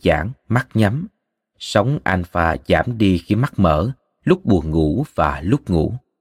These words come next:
Trong một bài tập dài ba mươi phút, họ dẫn dắt học sinh đến đó một cách nhẹ nhàng, hướng dẫn bằng những từ ngữ đời thường. Trên thực tế, tất cả những điều về kiểm soát tâm trí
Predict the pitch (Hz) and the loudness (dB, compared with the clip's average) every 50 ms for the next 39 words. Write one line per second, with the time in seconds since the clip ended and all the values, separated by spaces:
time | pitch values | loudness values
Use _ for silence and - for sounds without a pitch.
0 | _ _ _ _ _ _ _ _ _ _ _ _ _ _ _ _ _ _ - - | _ _ _ _ _ _ _ _ _ _ _ _ _ _ _ _ _ _ 0 2
1 | 110 95 90 87 85 80 - - 87 85 78 - - 82 - _ - 92 85 82 | 2 4 4 2 0 0 2 2 2 2 2 0 0 -2 -2 _ 0 2 2 2
2 | 78 76 - - 117 117 131 123 123 120 - - - 202 - - _ _ _ _ | 2 0 0 0 0 2 2 2 2 0 0 2 0 0 0 -2 _ _ _ _
3 | _ _ - - 107 98 90 98 92 101 135 - 196 190 - - - - - - | _ _ 2 2 2 4 4 4 2 2 2 0 -2 -2 -2 -6 -6 -4 -2 0
4 | 127 110 107 101 101 110 127 151 139 123 117 113 139 175 175 120 - - 180 - | 0 2 2 2 2 2 0 0 0 0 0 0 0 -2 -2 -2 -2 -4 -6 -4
5 | - - 95 85 80 85 92 107 95 92 82 80 71 69 - _ _ _ _ _ | 0 2 2 2 2 0 -2 -2 0 0 0 0 -2 -6 -10 _ _ _ _ _
6 | _ - - 160 165 196 185 - 95 78 90 120 - - 90 87 82 85 87 82 | _ -2 0 0 0 2 2 2 2 2 0 -2 0 0 0 0 0 0 0 0
7 | 90 90 127 127 - - 95 82 76 78 76 82 92 123 - - 104 92 80 73 | 0 0 -2 -2 0 0 0 0 0 -2 -2 -2 -2 -2 0 0 2 2 2 0
8 | - - - 87 80 71 69 _ _ _ _ _ _ _ _ _ _ _ _ _ | -2 -2 -2 0 0 -2 -4 _ _ _ _ _ _ _ _ _ _ _ _ _
9 | _ _ _ _ - 107 101 87 - 85 - _ - 98 90 90 107 139 165 - | _ _ _ _ -2 -2 0 0 0 -4 -4 _ 2 2 4 4 2 0 -2 -6
10 | _ _ _ _ _ _ - 202 196 - - 104 85 82 82 92 101 98 120 139 | _ _ _ _ _ _ -2 -2 -2 0 2 2 2 4 2 2 2 0 0 0
11 | 127 110 92 85 80 80 78 78 - - 85 80 78 76 71 - - 85 82 - | 2 2 4 4 4 2 0 -2 -2 0 0 2 2 0 -2 -4 -4 -4 -4 -4
12 | - 165 - - - 92 85 - - 95 98 123 165 190 | -4 -6 -4 -4 -2 -4 -2 0 0 0 2 2 0 -4